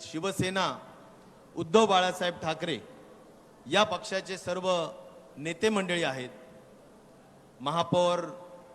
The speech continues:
माजी महापौर, नगरसेवक, जिल्हा परिषद सदस्य असे सर्व पदाधिकारी, इंडिया आघाडी घटकाचे सर्व पदाधिकारी आणि समोर बसलेले सगळे माझे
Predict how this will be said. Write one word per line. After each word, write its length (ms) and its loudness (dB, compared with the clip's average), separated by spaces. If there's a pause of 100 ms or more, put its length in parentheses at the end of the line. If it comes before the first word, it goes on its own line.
(280)
माजी 360 -4
महापौर, 500 0
नगरसेवक, 960 -2 (120)
जिल्हा 240 -2
परिषद 440 -6
सदस्य 340 -8
असे 220 -6
सर्व 420 4 (400)
पदाधिकारी, 600 0 (680)
इंडिया 340 2
आघाडी 300 0
घटकाचे 500 -6
सर्व 260 -4
पदाधिकारी 680 -6 (600)
आणि 180 -2
समोर 340 -4
बसलेले 420 -6
सगळे 280 -4
माझे 460 -4